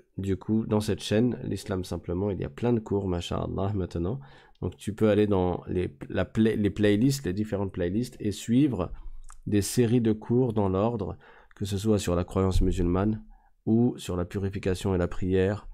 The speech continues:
ou sur les prophètes, les histoires des prophètes, ou sur, euh, le jeûne, ou bien sur, euh,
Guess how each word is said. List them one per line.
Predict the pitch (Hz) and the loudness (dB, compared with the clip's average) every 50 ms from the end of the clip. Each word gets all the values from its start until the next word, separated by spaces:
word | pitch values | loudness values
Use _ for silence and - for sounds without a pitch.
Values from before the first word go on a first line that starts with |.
| - - - - - - _ _ _ - | -18 -20 -20 -20 -20 -20 _ _ _ 0
ou | 117 113 117 120 120 - - - | 2 4 4 4 2 0 -4 -12
sur | _ - - - 107 104 98 92 | _ -18 -8 -2 0 2 2 4
les | 92 95 95 95 95 | 4 4 4 4 4
prophètes, | 92 - - 98 92 - 110 110 113 - - | 2 0 -2 -2 0 2 2 2 2 0 -2
les | 90 90 87 104 | -2 -2 -2 -4
histoires | 95 - - 107 98 95 | -8 -4 -2 0 0 0
des | 92 90 | -2 -4
prophètes, | - - 98 95 - - 120 117 107 - - | -4 -4 -6 -2 0 2 0 0 0 -4 -6
ou | - 117 113 117 113 | -2 0 0 0 0
sur, | 110 - - 104 95 95 | -2 -2 -4 -4 -2 0
euh, | 92 92 98 - - - - - - - - - - - - _ | -2 -2 -2 -4 -8 -10 -16 -20 -20 -20 -20 -20 -20 -20 -20 _
le | - - 95 | 0 0 2
jeûne, | 90 90 101 107 110 117 117 107 - - - | 4 6 6 6 6 6 4 2 0 -2 -6
ou | 302 - 101 | -6 -4 0
bien | 95 101 98 98 98 98 95 | 2 2 2 4 2 2 0
sur, | - - - 92 92 90 90 87 101 98 - - - - - _ 262 233 - | -2 -4 -2 -2 0 0 -2 -2 -6 -10 -14 -18 -20 -20 -20 _ -16 -12 -8
euh, | 87 87 85 82 78 78 80 | -8 -6 -6 -6 -6 -6 -8